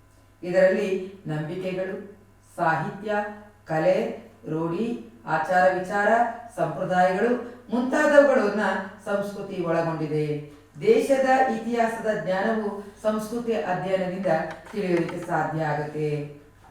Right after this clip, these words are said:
ಹಾಗಾದ್ರೆ ಸಂಸ್ಕೃತಿಯ ಪರಿಕಲ್ಪನೆಯ ಇತಿಹಾಸವನ್ನ ಎಷ್ಟು ಭಾಗಗಳಾಗಿ ವಿಂಗಡಿಸಲಾಗಿದೆ ಎಂಬುದನ್ನ ನಾವು ನೋಡೋಣ. ಸಂಸ್ಕೃತಿಯ ಇತಿಹಾಸದ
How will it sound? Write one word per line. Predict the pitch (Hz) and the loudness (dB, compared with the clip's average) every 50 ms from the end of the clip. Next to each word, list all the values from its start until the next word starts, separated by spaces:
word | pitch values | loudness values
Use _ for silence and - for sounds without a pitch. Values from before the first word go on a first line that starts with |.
| - - - _ _ _ _ - _ _ - | -20 -20 -20 _ _ _ _ -20 _ _ 2
ಹಾಗಾದ್ರೆ | 269 294 302 311 311 302 269 247 240 247 262 - - - - - | 4 6 8 8 8 6 6 4 2 0 0 -4 -8 -12 -6 -2
ಸಂಸ್ಕೃತಿಯ | 262 262 262 - - - 285 285 285 277 269 | 0 0 0 0 -2 -2 -2 0 2 2 2
ಪರಿಕಲ್ಪನೆಯ | 262 240 233 240 233 233 233 226 226 226 226 226 226 | 4 2 0 0 0 0 0 -2 -2 -2 -2 -2 -2
ಇತಿಹಾಸವನ್ನ | 220 196 196 220 220 208 196 196 196 196 196 196 190 175 175 180 - - - - - | -4 -4 -6 -4 -2 0 0 0 -2 -4 -4 -4 -2 -2 -4 -4 -6 -10 -12 -8 -4
ಎಷ್ಟು | 240 262 262 - 277 285 | -2 -2 -2 0 0 0
ಭಾಗಗಳಾಗಿ | - - 196 196 202 220 214 214 214 208 202 202 202 175 | 2 2 2 2 2 0 -2 -4 -4 -4 -4 -4 -4 -6
ವಿಂಗಡಿಸಲಾಗಿದೆ | 170 170 170 165 175 170 - - 165 156 160 160 156 160 160 165 | -8 -8 -8 -6 -6 -8 -8 -8 -8 -6 -6 -4 -4 -4 -6 -4
ಎಂಬುದನ್ನ | 160 156 151 147 156 143 151 151 | -6 -6 -6 -6 -6 -6 -6 -6
ನಾವು | 151 147 147 143 143 143 | -6 -6 -6 -6 -6 -6
ನೋಡೋಣ. | 139 135 139 139 139 - - - - _ _ _ _ _ _ _ _ _ _ _ - - | -8 -8 -8 -10 -12 -14 -16 -20 -20 _ _ _ _ _ _ _ _ _ _ _ -12 -8
ಸಂಸ್ಕೃತಿಯ | 170 165 156 139 - - 185 190 214 214 | -6 -6 -6 -6 -10 -10 -10 -10 -8 -6
ಇತಿಹಾಸದ | 196 175 - 190 - - 170 165 160 165 165 - - 180 | -4 -4 -4 -6 -8 -6 -4 -4 -4 -4 -6 -6 -4 -2